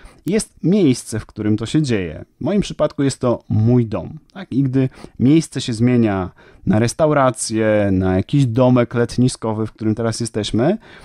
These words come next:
to przez to, że mamy do czynienia z innym kontekstem sytuacyjnym, e, ten nawyk nie obowiązuje i przez to też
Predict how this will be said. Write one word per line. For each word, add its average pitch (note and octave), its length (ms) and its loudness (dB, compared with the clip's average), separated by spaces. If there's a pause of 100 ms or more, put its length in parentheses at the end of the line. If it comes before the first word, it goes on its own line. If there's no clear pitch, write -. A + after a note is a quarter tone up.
(240)
to C#3+ 160 0
przez - 260 -2
to, F3+ 120 0
że C#3+ 120 2
mamy C#3 260 2
do A#2+ 120 -4
czynienia B2+ 400 2
z - 180 -6
innym C3+ 260 2
kontekstem A2+ 800 -2
sytuacyjnym, D#3+ 800 0 (300)
e, A2+ 200 0
ten F3 260 0
nawyk D#3+ 460 0
nie C#3 200 2
obowiązuje B2 800 0
i E3 140 -10
przez - 280 -6
to E3+ 120 -4
też D#3+ 260 -6